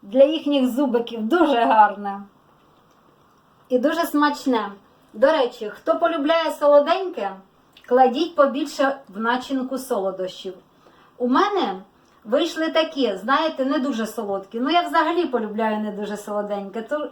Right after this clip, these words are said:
тому вони саме по моєму смаку. Бажаю вам добра, щастя,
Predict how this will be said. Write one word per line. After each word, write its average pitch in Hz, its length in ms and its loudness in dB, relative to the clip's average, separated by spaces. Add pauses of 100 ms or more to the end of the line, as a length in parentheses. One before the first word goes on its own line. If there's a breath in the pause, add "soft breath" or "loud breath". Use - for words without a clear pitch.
(120)
тому 294 300 2
вони 269 340 0 (120)
саме 359 400 -2
по 277 120 -2
моєму 262 420 0
смаку. 214 540 -6 (1080 soft breath)
Бажаю 320 560 2
вам 208 440 0 (1120)
добра, 247 720 0 (460)
щастя, 285 760 -2